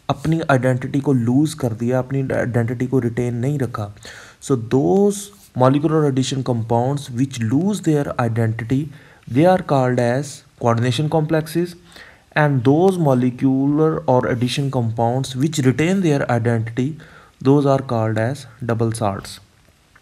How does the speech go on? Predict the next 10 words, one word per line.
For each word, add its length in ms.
तो 80
हमारा 360
जो 160
इस 300
कोर्स 320
की 140
basically 520
थीम 440
है 300
वो 320